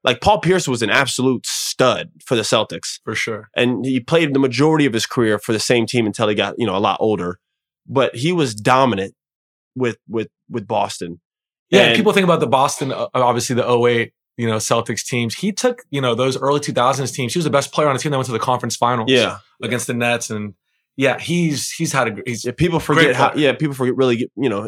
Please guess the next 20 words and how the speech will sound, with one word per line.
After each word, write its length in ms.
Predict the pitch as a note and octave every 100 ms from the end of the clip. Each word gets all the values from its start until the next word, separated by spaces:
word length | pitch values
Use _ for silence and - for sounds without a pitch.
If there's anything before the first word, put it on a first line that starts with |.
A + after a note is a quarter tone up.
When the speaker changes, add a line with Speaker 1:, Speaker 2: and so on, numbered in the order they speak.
| -
Speaker 2:
Out 140 | E3 A#3
the 60 |
Speaker 1:
And 100 | A3
Speaker 2:
gate 180 | F#3+ F3+
too, 180 | - D#3
rookie 240 | C3+ C#3+ C#3
year, 220 | D3 C#3+
he 120 | C#3
was 160 | C3+ A2
good. 260 | C3+ C#3
Speaker 1:
And 100 | D3
I, 140 | C#3 -
I 140 | B2+ D#3
was 240 | E3+ C3+
very 260 | A#2+ C#3 C3
fortunate, 540 | - C3+ - C3 A#2 -
like, 160 | A2 -
to 80 |
see 320 | G#2+ - B2+ C3
that, 320 | D3 D3+